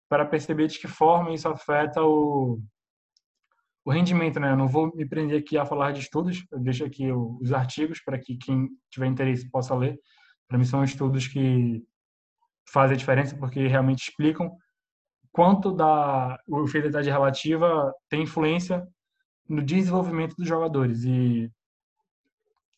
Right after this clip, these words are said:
infelizmente, a, a, jogadores considerados mais talentosos, às vezes, são deixados de lado por não ter tido essa oportunidade de jogar, justamente devido ao seu tamanho, a sua falta de capacidade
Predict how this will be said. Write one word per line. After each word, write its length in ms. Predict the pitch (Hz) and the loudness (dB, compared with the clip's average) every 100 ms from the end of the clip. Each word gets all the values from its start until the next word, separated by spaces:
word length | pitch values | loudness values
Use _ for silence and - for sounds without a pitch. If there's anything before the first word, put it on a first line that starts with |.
| _ _ _ - | _ _ _ -6
infelizmente, 880 | 180 185 180 160 160 180 185 170 - _ _ | -2 2 2 2 0 -2 -2 -6 -8 _ _
a, 80 | - - _ | -18 -18 _
a, 560 | 143 135 127 123 117 117 - _ _ - | 0 4 4 2 0 -6 -14 _ _ -4
jogadores 480 | 147 143 143 147 | 0 2 0 -2
considerados 480 | 147 - 139 135 131 | -4 -2 2 2 2
mais 180 | 135 131 | 0 0
talentosos, 480 | 139 135 131 139 143 | 0 0 2 0 0
às 60 | |
vezes, 240 | 135 139 135 | -2 -4 -4
são 100 | 151 | -4
deixados 300 | 156 156 147 | -2 -2 -4
de 80 | 143 | 0
lado 280 | 135 143 - _ _ _ _ _ _ | 2 2 -4 _ _ _ _ _ _
por 160 | 160 | 4
não 220 | 175 180 180 | 6 4 4
ter 200 | 175 180 | 0 0
tido 260 | - 160 | -4 -2
essa 560 | 160 165 156 151 139 123 - _ _ _ _ _ | -2 2 4 4 2 -2 -6 _ _ _ _ _
oportunidade 640 | 156 151 165 170 156 147 147 | -2 0 0 0 2 2 2
de 60 | |
jogar, 360 | 151 135 131 127 - _ _ _ - 139 135 | 0 4 2 2 -4 _ _ _ -14 -10 -6
justamente 480 | 131 127 165 143 143 | -2 0 0 -2 -2
devido 200 | 143 135 | -2 -2
ao 60 | 131 | -2
seu 140 | 131 | -4
tamanho, 800 | 127 123 147 160 156 156 151 147 _ _ _ _ _ | -2 0 2 0 0 -2 -4 -8 _ _ _ _ _
a 400 | 131 123 120 120 | -4 -2 -2 -6
sua 200 | 123 135 | -4 -2
falta 360 | 127 - 147 147 | 0 2 2 0
de 400 | 135 139 131 127 | -2 -2 -2 -2
capacidade 1080 | 131 139 131 - 127 131 127 131 123 120 | -4 -4 -4 -4 -2 0 0 0 0 -2